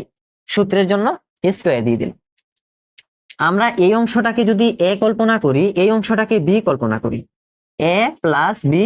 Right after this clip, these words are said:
whole square। দেখো, আমার a plus b whole square-এর সূত্র আমি এটার মধ্যে অ্যাপ্লাই করতে পারবো।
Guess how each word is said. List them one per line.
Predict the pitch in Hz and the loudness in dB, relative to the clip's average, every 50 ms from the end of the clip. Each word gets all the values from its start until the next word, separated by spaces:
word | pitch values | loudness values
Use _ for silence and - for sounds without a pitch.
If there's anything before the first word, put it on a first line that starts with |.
| 254 226 | 0 -2
whole | 180 143 123 117 - | -2 -2 -2 -4 -6
square। | - - - 131 - - _ _ - - | -8 -10 -10 -10 -12 -14 _ _ -4 -4
দেখো, | 180 185 226 | -2 0 0
আমার | 226 202 202 170 170 | 0 0 2 0 0
a | 185 - | 0 2
plus | 202 202 196 185 | 2 2 2 2
b | 190 214 | 0 0
whole | 185 160 160 160 | 0 0 -2 -2
square-এর | - 190 190 190 - | 0 0 -2 0 0
সূত্র | 165 143 139 170 | -2 -2 0 0
আমি | 170 180 | 0 0
এটার | 180 170 175 175 | 0 0 0 0
মধ্যে | 185 185 190 | 0 0 0
অ্যাপ্লাই | 147 - 156 160 | 2 2 0 0
করতে | 160 185 180 - 349 359 _ _ _ _ - | 0 -2 -2 -2 -4 -4 _ _ _ _ 0
পারবো। | - - 208 165 123 | 2 2 2 2 -2